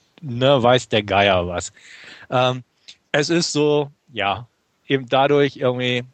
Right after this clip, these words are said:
der Katastrophenfilm der Katastrophenfilme oder die Mutter aller Katastrophenfilme, könnte man's fast nennen, mit Überschwemmung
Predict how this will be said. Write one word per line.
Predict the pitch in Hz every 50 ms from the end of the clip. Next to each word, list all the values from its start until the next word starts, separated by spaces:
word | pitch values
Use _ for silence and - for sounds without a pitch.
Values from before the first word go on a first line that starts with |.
| _ _ _ _ _ _ _ _ -
der | 127 117
Katastrophenfilm | - 135 123 120 113 - 127 139 143 135 - 131 117 131 131 127 123
der | 120 117
Katastrophenfilme | - 123 117 113 110 - 120 131 139 - 156 139 - - 147 147 143
oder | 139 123 117 110
die | 110 110
Mutter | 117 143 156 - 143
aller | 127 127 123
Katastrophenfilme, | 113 - 123 113 113 107 113 - 131 147 151 - 147 131 - 147 143 139 143 139
könnte | - 143 139 135
man's | 135 131 131 131 -
fast | - 143 135 - - -
nennen, | 131 127 131 131 131 127 120
mit | 110 113 113
Überschwemmung | 117 117 113 110 - - - 131 135 139 135 131 131 131 127 -